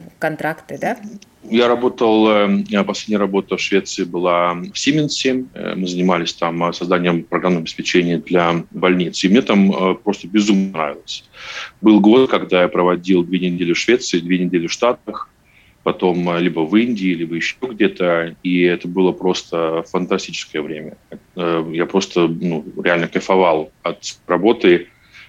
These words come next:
Speaker 2: и от, э, постоянного движения туда-сюда. И я, в общем-то, настолько комфортно себя чувствовал, что я думал: «Ну все, теперь я уже швед, щас я тут буду жить, э, и мне, в общем-то, никуда больше не надо, и мне очень все нравится».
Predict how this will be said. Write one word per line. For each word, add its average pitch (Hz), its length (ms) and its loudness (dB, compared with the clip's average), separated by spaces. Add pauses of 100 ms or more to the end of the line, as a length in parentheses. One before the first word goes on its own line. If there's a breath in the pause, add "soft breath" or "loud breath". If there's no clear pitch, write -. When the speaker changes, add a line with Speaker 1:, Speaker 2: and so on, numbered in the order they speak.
(160)
Speaker 2:
и 92 160 4
от, - 260 -2
э, 85 120 4
постоянного 87 500 0
движения 92 520 2
туда-сюда. 85 640 -6 (680)
И 104 300 4
я, 113 120 8
в 156 40 6
общем-то, 117 320 0
настолько 95 760 -2 (180)
комфортно 98 380 -2
себя 87 160 -6
чувствовал, 95 460 0
что - 200 -10
я 104 100 2
думал: 92 320 -4
«Ну 123 60 2
все, 87 220 -2
теперь - 240 -2
я 90 120 4
уже 82 140 -4 (120)
швед, 202 300 -2
щас - 280 -2
я 87 60 -6
тут 87 100 -6
буду 82 240 -6
жить, 185 380 0 (200)
э, 92 340 0
и 87 640 2
мне, 90 160 -4
в 87 80 -4
общем-то, 82 440 -6
никуда 85 340 0
больше 82 300 -2
не - 100 -14
надо, 135 240 0
и 82 180 2
мне 90 180 -2
очень 85 300 -6
все 80 160 -10
нравится». - 460 -8